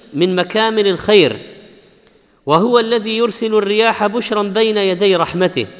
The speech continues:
أليس الله يحيي بهذا المطر أنعاما وأناسيا كثيرا؟ أليس هو سبحانه وتعالى يرينا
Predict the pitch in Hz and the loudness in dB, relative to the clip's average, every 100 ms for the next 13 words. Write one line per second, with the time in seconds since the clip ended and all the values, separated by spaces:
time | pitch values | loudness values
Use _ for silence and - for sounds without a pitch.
0 | - - _ _ _ 151 185 240 240 220 | -20 -20 _ _ _ 0 2 0 -2 -4
1 | 208 233 220 220 233 277 208 180 208 220 | -2 -2 -2 -4 -4 -4 -4 -2 -2 -2
2 | 190 180 202 185 147 - - - - - | -2 -2 -2 0 0 -2 -18 -20 -12 0
3 | 180 165 220 233 214 190 196 190 180 180 | 0 2 2 2 0 0 0 -2 -2 -4
4 | 196 170 160 156 156 151 170 226 - - | -2 -2 -2 -6 -2 0 0 -2 -8 -20
5 | - - - - 170 208 254 220 226 233 | -20 -20 -20 -4 0 2 2 0 0 2
6 | 233 220 196 190 226 226 208 202 190 185 | 0 -2 -6 -2 -2 0 0 2 2 0
7 | 175 220 220 208 196 196 240 233 175 117 | 2 4 4 2 2 2 2 0 0 -2